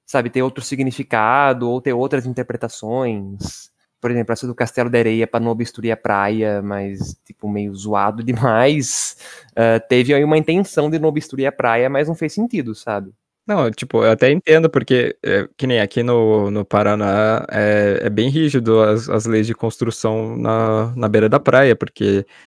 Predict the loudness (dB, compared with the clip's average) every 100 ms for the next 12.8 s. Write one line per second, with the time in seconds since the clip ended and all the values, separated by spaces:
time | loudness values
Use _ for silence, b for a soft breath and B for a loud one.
0 | -18 -16 -10 -2 0 0 0 0 0 0
1 | 0 -2 -2 -4 -4 0 0 -2 -2 0
2 | 2 2 0 -2 -4 -4 -4 -8 -2 2
3 | 2 0 -6 -4 -2 0 0 -4 -4 -4
4 | -2 0 -2 -4 -4 -2 -2 -4 -6 -10
5 | -10 _ _ -20 -12 -10 -8 -4 0 0
6 | 2 2 2 -2 0 2 4 2 b b
7 | -6 -2 0 4 4 4 0 -2 -2 -2
8 | -4 -6 -2 -2 0 -2 -6 -10 -14 -10
9 | -10 -8 -8 -8 -2 -2 -2 -4 _ B
10 | _ -14 -4 2 2 4 2 4 6 6
11 | 4 2 0 -2 -8 -4 -2 -2 -2 -2
12 | -4 -6 -6 -4 -2 0 0